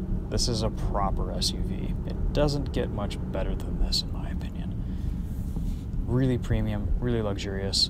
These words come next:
I love this diesel. It just drives so nice,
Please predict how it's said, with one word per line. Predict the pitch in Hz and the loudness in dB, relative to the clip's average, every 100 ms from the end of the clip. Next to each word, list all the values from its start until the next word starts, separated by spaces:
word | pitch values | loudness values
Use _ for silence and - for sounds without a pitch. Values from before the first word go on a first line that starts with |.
| - | 0
I | 98 | -4
love | 104 120 131 135 123 107 | -4 -4 0 2 2 0
this | 98 - | -2 -2
diesel. | 104 101 98 95 92 - - - - - | -2 -2 -2 -4 -4 -6 -6 -6 -6 -6
It | - | -4
just | - - - | -4 -2 -2
drives | 98 95 92 - | -2 -2 2 2
so | 113 | 2
nice, | 101 92 92 - - | 0 -2 2 0 0